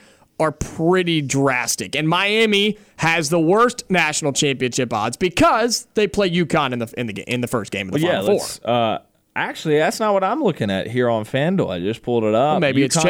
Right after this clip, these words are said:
Speaker 1: changed.
Speaker 2: UConn's minus one thirty. San Diego State is plus three ninety. Miami is plus four forty, and F A U plus five fifty.
Speaker 1: Well, then that's changed, because the last time I looked, Miami had the worst odds. So that must,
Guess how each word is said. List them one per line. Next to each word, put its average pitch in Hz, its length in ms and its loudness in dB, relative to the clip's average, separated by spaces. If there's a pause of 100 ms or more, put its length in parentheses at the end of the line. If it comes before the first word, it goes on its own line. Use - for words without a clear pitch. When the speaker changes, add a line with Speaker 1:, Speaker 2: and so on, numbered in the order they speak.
Speaker 1:
changed. - 380 -6
Speaker 2:
UConn's 147 400 -2
minus 120 320 -2
one 110 200 -4
thirty. 156 640 -2 (300)
San 151 220 -2
Diego 127 220 2
State 131 240 0
is 98 100 -8
plus - 380 -4
three 113 300 -6
ninety. 113 600 -2 (420)
Miami 135 360 0
is - 120 -10
plus - 280 -2
four 110 300 -6
forty, 127 720 0 (500)
and 87 420 -6 (120)
F 165 200 -2
A 175 80 0
U 127 480 -8
plus 127 440 -4 (100)
five 110 300 -2 (160)
fifty. - 380 -14
Speaker 1:
Well, 127 100 0
then 143 100 0
that's 240 220 0
changed, 208 460 -2
because 147 220 -2
the 160 60 -2
last 247 260 -2
time 196 180 0
I 170 80 2
looked, 160 340 0
Miami 180 400 0
had 165 200 0
the 143 60 2
worst 151 320 2
odds. 123 320 0
So 113 80 -4
that 156 140 -2
must, 180 280 -2